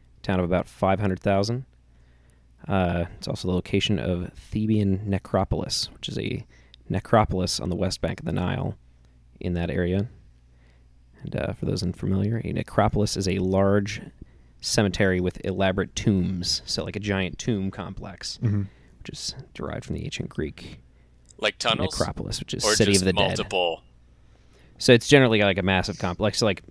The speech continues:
Speaker 1: um, pyramids are an example, like, giant fancy, like, fancy graves. There's some in, uh, Italy.
Speaker 3: Mm.
Speaker 1: Um, but, yeah, there's some in Persia, looks like, as well. But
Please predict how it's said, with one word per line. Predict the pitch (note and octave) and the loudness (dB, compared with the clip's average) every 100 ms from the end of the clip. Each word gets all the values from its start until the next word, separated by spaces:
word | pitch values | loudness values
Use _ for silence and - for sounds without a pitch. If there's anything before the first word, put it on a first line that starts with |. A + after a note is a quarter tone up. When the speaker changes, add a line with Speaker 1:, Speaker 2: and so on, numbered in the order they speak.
| - - | -10 -4
Speaker 1:
um, | G2 F2 F2+ | -2 -2 -4
pyramids | - A2 F#2+ F#2+ F#2 | 0 2 2 2 2
are | F#2 | 0
an | F2+ | 0
example, | F2+ F#2+ F2+ G2+ F#2 F2 F#2+ | 0 0 2 2 2 -2 -4
like, | F#2+ - - - - - _ | -6 -6 -12 -20 -20 -20 _
giant | - A2 F#2+ F#2+ F#2 | 0 2 4 2 0
fancy, | - G#2 F#2 - - | -2 -2 -2 -6 -6
like, | F#2+ F2 | -6 -2
fancy | G2+ F#2 G2 | -2 -2 -2
graves. | F#2+ F#2 F2+ | -2 -2 -2
There's | F#2 F2+ | -4 -2
some | G2+ F2+ | -2 -2
in, | F2+ F2+ | 0 0
uh, | F2+ F2+ F2+ F2+ | -2 -2 -4 -6
Italy. | - G2 F#2+ F#2 F2+ F2+ - _ _ _ _ _ _ - - | -6 -4 -4 -4 -4 -6 -12 _ _ _ _ _ _ -20 -10
Speaker 3:
Mm. | F2 E2+ | -8 -6
Speaker 1:
Um, | F#2 G2 - - _ - - - - _ | -6 -8 -14 -20 _ -20 -20 -20 -20 _
but, | - E2+ - - - - - | -8 -8 -10 -18 -20 -20 -8
yeah, | G2 F#2 | -4 -2
there's | F#2 F#2 - - _ _ _ _ _ _ _ _ _ _ _ _ _ _ _ _ _ | -2 -4 -8 -12 _ _ _ _ _ _ _ _ _ _ _ _ _ _ _ _ _
some | - - | -12 -10
in | - | -6
Persia, | - G#2 F#2+ F#2 G#2 | -2 0 0 -2 -4
looks | - - | -8 -10
like, | G2+ | -8
as | G2+ | -8
well. | G2+ G2 G#2 - - - - _ - _ _ _ | -6 -6 -8 -14 -20 -20 -20 _ -20 _ _ _
But | - | -6